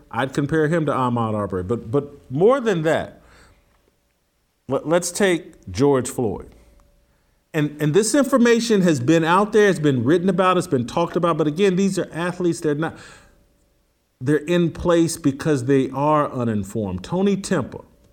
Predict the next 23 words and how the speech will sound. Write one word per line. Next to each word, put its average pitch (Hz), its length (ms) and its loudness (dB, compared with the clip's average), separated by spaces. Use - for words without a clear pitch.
To-, 185 280 -4
Tony 214 260 2
Temper. 139 460 -4
This 156 280 0
has 143 160 0
been 123 440 0
written 196 240 2
about, 190 460 0
talked 151 400 -4
about. 147 480 0
I - 40 -20
believe 143 280 0
it's 147 120 -2
in 135 120 -2
two 160 140 -2
thousand 139 300 0
sixteen. 139 600 -6
This 202 440 0
white 175 340 0
boy 143 340 0
called 165 400 2
the 220 60 0
police 180 800 0